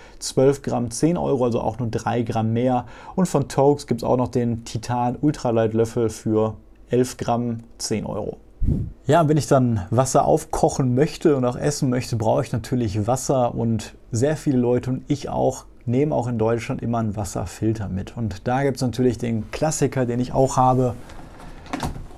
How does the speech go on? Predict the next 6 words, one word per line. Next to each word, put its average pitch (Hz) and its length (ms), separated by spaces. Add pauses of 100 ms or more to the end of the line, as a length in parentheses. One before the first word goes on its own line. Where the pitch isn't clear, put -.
(220)
den 117 160
Sawyer 156 440
Squeeze. 202 640 (300)
Und 120 380 (480)
der, 120 500 (380)
ja, 120 200